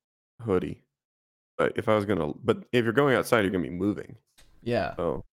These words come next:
Speaker 1: be inside in ten degrees.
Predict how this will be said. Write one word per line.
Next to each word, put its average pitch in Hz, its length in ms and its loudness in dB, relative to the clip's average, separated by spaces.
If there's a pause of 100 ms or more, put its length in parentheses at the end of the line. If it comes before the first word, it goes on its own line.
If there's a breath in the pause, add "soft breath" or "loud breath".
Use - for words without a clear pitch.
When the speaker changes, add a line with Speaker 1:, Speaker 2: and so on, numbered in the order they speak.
(600)
Speaker 1:
be 107 240 -2
inside 87 500 2
in 71 160 -2
ten 87 240 -4
degrees. - 540 -10